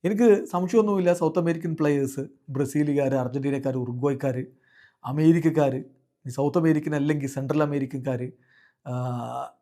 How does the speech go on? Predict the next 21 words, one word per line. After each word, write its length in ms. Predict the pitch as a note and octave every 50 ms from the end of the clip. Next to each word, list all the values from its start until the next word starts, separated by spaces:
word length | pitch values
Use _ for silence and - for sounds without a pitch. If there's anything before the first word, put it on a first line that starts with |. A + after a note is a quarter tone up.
| _ - E3+
even 160 | E3+ F3+ F3
അമേരിക്കൻ 520 | D#3 C#3+ D3+ E3 D#3 F#3+ E3 - F3+ D#3+ -
ടീംസ്, 300 | C#3+ C3+ C3 B2+ - - C3 - - _ _ - F3+
അവർക്കൊക്കെ 340 | F3 F#3+ F#3 G#3+ G#3 A#3
നല്ല 300 | A3 G#3+ G3+ G3+ G#3+ A3 G#3+ - _ _ _ _ _ _ _ _ _ _ -
സാധ്യതകളൊക്കെ 640 | - F#3+ G3 G#3 G#3 A#3 B3 A#3+ A#3 A3+ A3+ A3+ G3+
ഉണ്ടാവാം. 540 | F3 D3 C#3+ C3+ C3 C3 B2 A2 B2+ - - _ _ _ _ -
പക്ഷേ 560 | B2+ B2 - - - - - C#3+ C#3 B2+ - - _ _ _ _ _ _ _ _ _ _ _ _ -
സംഗതി 320 | C3 D3 F3 A3 B3+ B3
വളരെ 260 | B3 G#3+ E3+ D3 C#3+
ക്ലിയറാണ്, 600 | C#3 C#3 - B2 A#2+ B2 B2+ B2 A#2 A#2+ C#3+ A3 A#3+ - _ _ _ _ _ _ _ -
യൂറോപ്യന്മാർക്ക് 720 | C3+ C#3 D3+ E3 G3+ G3 G3+ G#3 F#3 E3 D#3 C#3+ C3+ C3 D3+
തന്നെയാണ് 440 | B2+ B2 C3+ D#3 D3 C3 B2 B2+ - -
അഡ്വാൻറ്റേജ്. 640 | C#3 B2 A2+ B2 C#3 C#3 C3+ B2 A#2 A2 G#2+ - B2+ - _ _ _ _ _ _ _ - D#3
അതാണ് 360 | D3 D3+ C3+ B2 C3+ - - - _ _ -
യാഥാർത്ഥ്യം. 600 | B2 B2 B2 B2 - C3+ C3+ C3+ - - A#2 - - _ _ _ -
കാരണം 340 | C#3+ D#3 E3+ E3+ F3+ - F3+ - _ _ _ _ _ _ _ _ _ _ -
യൂറോപ്പിലാണ് 520 | A#2 A#2+ B2 D3 D#3 D3+ F3 D#3+ D3 D3+ E3
ബെസ്റ്റ് 360 | E3 D3 C#3 C#3+ - - D#3 -
ടീം 160 | D3+ D#3 D#3+
ഉള്ളത്. 360 | D3+ C3+ C#3 D3 C#3+ D3 C3+